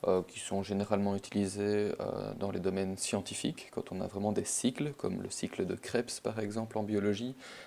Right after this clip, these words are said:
euh, voire le cycle de l'eau, tout simplement.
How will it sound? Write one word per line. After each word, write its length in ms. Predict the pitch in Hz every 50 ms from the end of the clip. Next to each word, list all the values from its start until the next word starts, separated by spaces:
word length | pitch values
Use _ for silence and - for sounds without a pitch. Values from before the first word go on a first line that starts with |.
| - - -
euh, 300 | 95 95 92 92 92 92
voire 380 | 92 92 98 98 101 101 101 -
le 100 | 98 95
cycle 380 | - - - 104 - - 104 92
de 80 | 92
l'eau, 260 | 95 95 98 113 143 147 - - - - - - - -
tout 80 | - -
simplement. 420 | - 98 - - 95 101 160 -